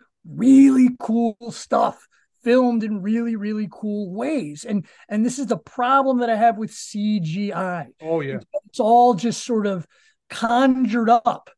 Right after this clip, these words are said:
Speaker 1: out of thin air, and it has no, it has th-, no presence, no physicality. And, and, you know, these scenes on the horses and the battle scenes in the valley and the ravines, all that stuff would have been done, you know,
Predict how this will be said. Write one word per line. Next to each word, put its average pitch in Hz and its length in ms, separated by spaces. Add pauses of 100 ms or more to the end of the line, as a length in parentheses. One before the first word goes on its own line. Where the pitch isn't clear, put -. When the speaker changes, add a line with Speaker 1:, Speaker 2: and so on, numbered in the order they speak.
(240)
Speaker 1:
out 202 140
of 196 100
thin 220 320
air, 214 340
and 185 160
it 170 120
has 220 260
no, 208 300 (400)
it 202 80
has 233 260 (100)
th-, - 180
no 226 220
presence, 247 720
no 190 100
physicality. 202 920 (360)
And, 202 240
and, 214 240 (160)
you 269 80
know, 247 80
these 220 240
scenes 262 480
on 190 120
the 180 80
horses 214 760
and 180 100
the 180 60
battle 240 480
scenes 202 480
in 170 80
the 185 100
valley 208 600
and 196 200
the 185 60
ravines, 208 720 (340)
all 294 160
that 285 160
stuff 294 340
would 277 100
have 226 80
been 226 180
done, 254 380 (360)
you 294 120
know, 233 380